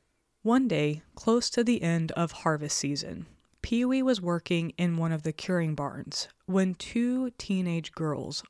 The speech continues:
walked into the barn and started talking shit to Pee Wee. Apparently, they did this often, just being little shits and snotty teenage girls.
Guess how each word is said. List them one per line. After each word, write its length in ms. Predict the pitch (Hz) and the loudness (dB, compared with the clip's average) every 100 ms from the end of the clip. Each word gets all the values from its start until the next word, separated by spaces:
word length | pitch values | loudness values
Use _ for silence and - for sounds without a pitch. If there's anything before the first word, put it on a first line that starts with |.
| - | -6
walked 460 | 165 185 220 - | -2 0 -2 -4
into 280 | - 180 175 | -4 -4 -2
the 120 | 180 | -2
barn 420 | 160 147 143 151 - | 0 0 0 -4 -4
and 160 | 175 | -4
started 560 | 170 - 156 151 147 147 | -4 -2 0 0 -2 -4
talking 640 | - 139 139 156 147 147 | -6 -6 -6 -4 -4 -4
shit 380 | 143 - 139 - | -6 -6 -6 -6
to 100 | - | -10
Pee 220 | - 170 | -2 -2
Wee. 320 | 143 98 - - _ _ - - - - - - | -2 -6 -10 -16 _ _ -20 -20 -20 -20 -12 -8
Apparently, 720 | 180 233 254 247 226 226 220 | -4 0 0 2 2 4 4
they 260 | 180 180 175 | 2 2 2
did 320 | 165 160 151 | 2 0 0
this 240 | 156 156 - | -2 0 0
often, 640 | 147 139 - 135 - 151 - - | -2 -2 -4 -8 -6 -10 -12 -10
just 460 | 143 127 - - - _ - | -8 -4 -6 -8 -14 _ -10
being 320 | 160 143 139 139 | -4 -4 -4 -6
little 300 | 139 135 143 | -6 -6 -4
shits 600 | - 214 208 208 202 - | -2 2 2 2 -2 -2
and 240 | 165 151 147 | -2 -2 -2
snotty 440 | - 151 147 147 | -2 -2 -2 -4
teenage 460 | - 151 131 135 - | -6 -8 -6 -10 -4
girls. 640 | 175 170 165 165 165 - | 0 2 2 0 0 -4